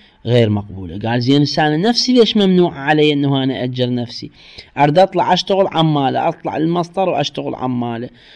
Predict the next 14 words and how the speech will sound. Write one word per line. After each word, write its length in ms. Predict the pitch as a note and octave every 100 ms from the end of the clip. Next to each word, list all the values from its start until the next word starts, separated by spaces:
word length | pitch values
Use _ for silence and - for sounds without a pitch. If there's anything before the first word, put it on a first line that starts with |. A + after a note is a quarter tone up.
| - _ -
أو 220 | D#3+ E3+
أروح 320 | D#3+ F#3 F#3 F#3+
مثلا 460 | F3 E3+ E3+ D#3+
بمعمل 540 | D3+ D#3+ F#3 F3 G3+ G3+
وينطوني 560 | F3+ E3+ E3+ F3+ F3
إيجار". 420 | D3+ C#3+ C#3 C3+
نقول 240 | C3 B2 B2
له: 60 |
"لا، 200 | B2+ F3
مو 140 | E3+ A#2+
أنت 180 | A#2 A2+
سفيه، 560 | A2 A2 - F3 D3+ G#2+ - - - _ -
احتمال 600 | A2+ - A#2 A#2+ D3 A#2+
أنت 480 | - D3 C3 G#2 F#2+